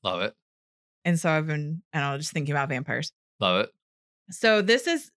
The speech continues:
Speaker 2: s-, more specific. It's a little bit about vampires, but it's more specifically about Bran Castle or Bran Castle. I'm not sure exactly how you say it. Have you heard of it?
Speaker 1: No.
Speaker 2: So it is a castle in Romania, and it is kind of known
Speaker 1: Is it
Speaker 2: as
Speaker 1: B R A N or B R A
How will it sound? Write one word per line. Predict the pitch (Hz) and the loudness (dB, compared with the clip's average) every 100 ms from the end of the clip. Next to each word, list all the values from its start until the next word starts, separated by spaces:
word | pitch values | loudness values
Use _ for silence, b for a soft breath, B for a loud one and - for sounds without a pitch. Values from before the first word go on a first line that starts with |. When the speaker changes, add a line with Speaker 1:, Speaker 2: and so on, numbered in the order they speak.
| _ _ - | _ _ -14
Speaker 2:
s-, | - - | -10 0
more | 247 302 359 | 4 6 4
specific. | - 320 277 262 | 0 -2 0 2
It's | 226 220 | 2 2
a | |
little | 208 220 | 2 2
bit | 240 | 2
about | 233 208 | 2 2
vampires, | 196 196 190 185 | 0 0 -2 -4
but | 175 | -8
it's | - _ | -10 _
more | 185 180 | -2 -2
specifically | 165 180 175 165 170 160 | -2 -6 -6 -8 -4 -2
about | 160 147 - - | 0 -2 -2 -2
Bran | 156 160 | 0 0
Castle | 160 147 160 214 233 262 - _ _ _ | -2 -4 -4 -4 -4 -6 -12 _ _ _
or | - | -4
Bran | 165 151 151 175 | -2 0 0 -2
Castle. | 208 214 220 | -4 -4 -4
I'm | 196 | -4
not | 160 | -4
sure | 160 147 | -4 -6
exactly | 139 - - 165 | -6 -6 -6 -4
how | 170 | -4
you | 165 | -4
say | 165 | -4
it. | |
Have | 170 | -4
you | 175 | -4
heard | 175 185 | -4 -6
of | 196 | -4
it? | 202 - _ _ _ - | -6 -8 _ _ _ -4
Speaker 1:
No. | 104 107 87 76 - _ _ _ _ _ _ _ _ - | 0 2 0 -4 -10 _ _ _ _ _ _ _ _ -8
Speaker 2:
So | - 226 220 214 - | 0 4 4 2 2
it | 220 | 2
is | 240 233 | 4 2
a | |
castle | 220 214 190 208 190 | 0 0 0 0 2
in | 156 180 175 | 2 0 0
Romania, | 165 160 156 160 165 | 0 2 2 2 2
and | 165 - 165 | 2 0 0
it | 160 | 0
is | 160 160 | 0 -2
kind | - - 165 165 | -8 -4 -2 0
of | 160 175 _ _ _ - 175 | -2 -8 _ _ _ -14 -6
known | 165 160 160 156 | -2 0 0 2
Speaker 1:
Is | 139 | 2
it | |
Speaker 2:
as | 139 | 4
Speaker 1:
B | 147 | 4
R | 143 139 | 6 6
A | 123 104 | 4 2
N | 101 123 | 2 2
or | 117 | 0
B | 101 101 | 2 2
R | 90 | 0
A | - | -2